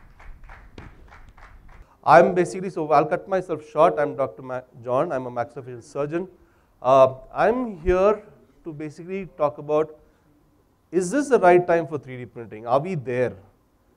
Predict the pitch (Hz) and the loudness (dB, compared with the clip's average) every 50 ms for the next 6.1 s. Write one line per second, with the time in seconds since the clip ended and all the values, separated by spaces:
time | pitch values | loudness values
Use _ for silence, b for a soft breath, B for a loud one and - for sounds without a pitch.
0 | _ _ _ 110 131 135 123 123 127 147 156 160 175 196 202 - 175 170 160 - | _ _ _ -12 -12 -12 -10 -10 -6 -2 4 6 6 6 6 4 4 2 2 2
1 | - 160 156 165 160 160 151 147 139 139 139 127 - _ 156 139 143 151 170 160 | -2 0 0 0 0 0 -2 -8 -8 -10 -12 -14 -6 _ 2 4 4 4 2 0
2 | 151 156 147 - - 151 135 151 147 147 143 143 139 - _ 147 143 - - 165 | -2 -6 -10 -14 -16 -12 -8 -8 -6 -6 -8 -10 -14 -14 _ -14 -12 -10 -6 -6
3 | 165 156 151 143 139 135 135 - - 123 123 135 147 131 127 143 135 127 123 135 | -6 -4 -4 -4 -4 -6 -6 -4 -2 -2 0 0 0 0 0 0 0 0 0 0
4 | 147 160 170 170 151 135 151 156 147 - - 143 135 151 147 139 147 131 131 127 | 0 0 -4 -6 -6 -8 -10 -10 -10 -12 -14 -12 -12 -12 -12 -10 -10 -12 -4 2
5 | 123 127 135 135 131 - - - - - - - 110 117 127 131 139 139 135 - | 4 4 4 4 2 -4 -14 -20 -20 -20 -16 -12 -10 -8 -4 -4 -4 -4 -4 -8
6 | - _ | -16 _